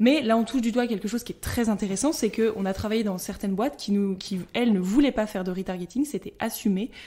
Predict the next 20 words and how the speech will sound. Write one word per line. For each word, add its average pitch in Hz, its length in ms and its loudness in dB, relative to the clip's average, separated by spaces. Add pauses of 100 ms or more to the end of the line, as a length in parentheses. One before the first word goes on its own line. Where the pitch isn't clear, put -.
(160)
tout 226 120 -4
simplement 240 360 2
parce 214 220 -4
que 247 180 -2 (300)
ils 208 80 -2
pensaient 208 300 0
que 277 40 -4
c'était 190 220 0
payé 220 340 2
deux, 240 300 0
trois 226 260 -2
fois 220 360 4 (320)
pour 226 180 12
un 220 60 8
même 214 140 6
prospect. - 440 -6 (880)
Alors 202 180 2
oui 285 300 10
et 254 80 12
non, 247 260 10